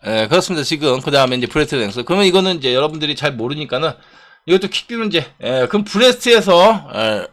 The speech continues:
랭스에서 이제 원정입니다. 랭스에서 브레스트까지 거리, 거리, 거리. 어? 거리, 거리, 거리. 나는 이게 프랑스가 이렇게 넓은지 몰랐어.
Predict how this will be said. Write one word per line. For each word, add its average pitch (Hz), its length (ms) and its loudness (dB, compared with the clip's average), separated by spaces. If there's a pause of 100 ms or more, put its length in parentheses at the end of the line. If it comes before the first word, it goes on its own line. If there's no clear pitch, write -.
랭스에서 226 640 4
이제 202 100 4
원정입니다. 160 420 4
랭스에서 226 680 2
브레스트까지 208 500 0
거리, 180 360 2 (880)
거리, 196 240 4
거리. 135 360 0 (380)
어? - 220 -2 (1400)
거리, 143 280 4
거리, 85 400 -8 (1040)
거리. 95 380 -2 (680)
나는 277 380 2
이게 202 280 0
프랑스가 - 500 0
이렇게 233 320 2
넓은지 208 320 4
몰랐어. 135 560 0